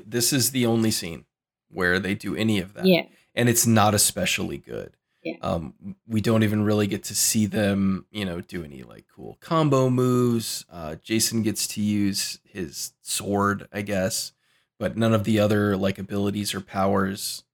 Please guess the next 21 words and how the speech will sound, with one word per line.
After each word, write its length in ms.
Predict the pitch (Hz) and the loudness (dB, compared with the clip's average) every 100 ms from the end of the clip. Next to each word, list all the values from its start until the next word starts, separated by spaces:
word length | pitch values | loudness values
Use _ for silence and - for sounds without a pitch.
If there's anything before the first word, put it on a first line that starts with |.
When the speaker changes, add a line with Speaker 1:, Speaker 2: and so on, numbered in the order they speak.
| _ _ | _ _
Speaker 1:
you 160 | 85 | -6
know, 140 | 98 92 | -4 -4
are 160 | - 101 | -2 0
on 140 | 98 | 0
display. 680 | 98 - - 98 92 92 98 _ _ _ _ | -2 -4 -2 0 2 2 -2 _ _ _ _
It, 160 | 147 123 | 2 2
it 140 | 143 | 2
feel, 460 | - 160 151 143 - | -2 2 4 6 4
it, 240 | 107 - _ _ _ _ | -2 -6 _ _ _ _
it 120 | - 135 | -4 -2
feels 220 | 156 143 | 2 4
like 100 | 131 | 6
a 60 | 123 | 6
missed 280 | 120 113 117 | 6 4 2
opportunity. 580 | 98 98 - 92 65 | -2 -4 -8 -8 -8
What 240 | 60 113 117 | -6 -2 2
is 120 | 110 | 2
here 260 | - 107 151 | 2 2 2
is 140 | 117 | 2
not 200 | 104 - | 0 0
bad. 360 | 95 80 98 | -2 0 0